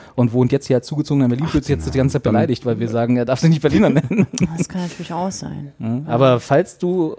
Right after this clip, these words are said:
Speaker 1: äh, in der Schweiz noch wirklich bist, dann, äh, schick doch mal auf Twitter oder so ein paar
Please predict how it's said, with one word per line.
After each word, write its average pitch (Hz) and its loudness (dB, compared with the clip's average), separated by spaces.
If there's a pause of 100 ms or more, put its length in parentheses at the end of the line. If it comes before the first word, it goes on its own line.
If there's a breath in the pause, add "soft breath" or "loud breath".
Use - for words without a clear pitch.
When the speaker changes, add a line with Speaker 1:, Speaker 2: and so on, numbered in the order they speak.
(120)
Speaker 1:
äh, 139 -2
in 131 -2
der 127 0
Schweiz - -2
noch 135 2
wirklich - -10
bist, - -4
dann, 120 2
äh, 117 -4
schick - -6
doch - 0
mal 127 2
auf - -8 (260)
Twitter 135 0
oder 127 0
so 117 -2
ein 120 2
paar 117 0